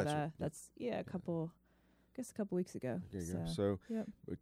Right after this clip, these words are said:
Speaker 1: twelve months or so worth of time in the house. Uh,
Speaker 2: Mm-hmm.
Speaker 1: any big incidents that you look back on and go, "Wow, I'm sure I'm glad I was at that," or, "That one was a challenge," or
Speaker 2: Yeah,
Speaker 1: anything
Speaker 2: there's
Speaker 1: stick out?
Speaker 2: been, uh, there's been some interesting ones for sure. Um, you know, obviously, um,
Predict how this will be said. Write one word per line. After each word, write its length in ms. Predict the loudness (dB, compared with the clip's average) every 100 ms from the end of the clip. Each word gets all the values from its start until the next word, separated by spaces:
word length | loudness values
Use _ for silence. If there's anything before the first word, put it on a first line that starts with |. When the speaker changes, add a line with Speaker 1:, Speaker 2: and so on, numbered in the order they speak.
| 2
Speaker 1:
twelve 260 | 8 10 10
months 220 | 6 4
or 40 |
so 220 | 2 6 6
worth 260 | 6 4
of 80 | -2
time 300 | 0 2 2
in 80 | 0
the 80 | 0
house. 520 | 0 0 0 -2 0
Uh, 20 | 2
Speaker 2:
Mm-hmm. 320 | 2 2 4
Speaker 1:
any 200 | 4 4 -2 _ _ 4
big 180 | 6
incidents 480 | 6 4 4 2 2
that 180 | 0 2
you 80 | 2
look 160 | 2 4
back 260 | 4 4
on 120 | 2 2
and 60 |
go, 80 | 2
"Wow, 380 | 2 2 2 2
I'm 60 | 0 -6 -12
sure 200 | -2 0
I'm 80 | 2
glad 240 | 2 2
I 40 |
was 160 | 2 2
at 180 | 0 0
that," 180 | 2 2
or, 60 |
"That 180 | 2 2
one 100 | 0 -2
was 120 | -2
a 60 |
challenge," 640 | -2 0 0 0 0 -2 -4
or 220 | -8 -10 -16 _ -20 -14 2
Speaker 2:
Yeah, 260 | 6 8
Speaker 1:
anything 60 | 8
Speaker 2:
there's 200 | 8 6
Speaker 1:
stick 100 | 6
out? 40 | 6
Speaker 2:
been, 180 | 8 8
uh, 260 | 6 6 2 4
there's 200 | 6 8
been 200 | 8 8
some 160 | 8 8
interesting 520 | 8 6 6 6 6
ones 460 | 8 8 8 6 0
for 220 | 4 6
sure. 500 | 6 6 8 10 10
Um, 520 | 10 8 8 8 4 2 -8 -20 -20 -20 -20 -20 0
you 100 | 6
know, 80 | 8
obviously, 720 | 10 10 8 8 6 10 10
um, 440 | 10 6 4 0